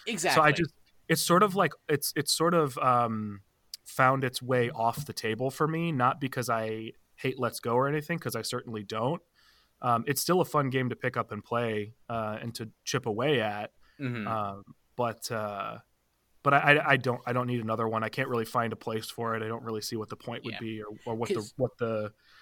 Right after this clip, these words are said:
Speaker 2: purpose to do another one would be right away.
Speaker 1: Well, I, I totally
Speaker 2: Or at
Speaker 1: agree.
Speaker 2: all.
Speaker 1: As much as I would, as much as I would love, like, a Let's Go Heracross or something, which
Speaker 2: Ah,
Speaker 1: never gonna
Speaker 2: Let's Go Heracross, Let's Go Corsola, baby.
Speaker 1: Yeah,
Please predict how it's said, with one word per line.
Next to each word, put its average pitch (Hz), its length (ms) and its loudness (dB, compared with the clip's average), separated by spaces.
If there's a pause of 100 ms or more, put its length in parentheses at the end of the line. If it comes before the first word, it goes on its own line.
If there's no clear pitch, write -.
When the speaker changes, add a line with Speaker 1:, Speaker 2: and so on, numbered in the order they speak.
(180)
Speaker 2:
purpose 131 480 2
to 131 120 -2
do 123 240 0
another 113 320 2
one 104 240 -6
would 104 200 -6
be 107 440 -8 (240)
right 117 300 0
away. 104 480 -8 (220)
Speaker 1:
Well, 160 280 -4 (640)
I, 104 100 -16 (100)
I 165 280 -4 (420)
totally 160 300 2
Speaker 2:
Or - 20 0
at 120 80 -4
Speaker 1:
agree. - 0 -
Speaker 2:
all. 107 320 -4
Speaker 1:
As 156 180 -4
much 220 240 4
as 185 40 -2
I 180 80 0
would, 127 220 -6 (140)
as 175 160 0
much 226 200 -2
as 180 80 -4
I 170 100 4
would 151 160 -4
love, 113 260 0
like, 107 140 -6
a 110 40 -6
Let's 113 300 -2
Go 110 260 -2
Heracross 107 640 -6
or 95 40 -12
something, 95 440 -10
which - 340 -12
Speaker 2:
Ah, 196 140 12
Speaker 1:
never 233 220 12
gonna 254 140 12 (220)
Speaker 2:
Let's 170 180 8
Go 190 140 6
Heracross, 170 520 6
Let's 175 160 4
Go 175 140 4
Corsola, 175 500 4
baby. 196 1160 4
Speaker 1:
Yeah, 107 200 -4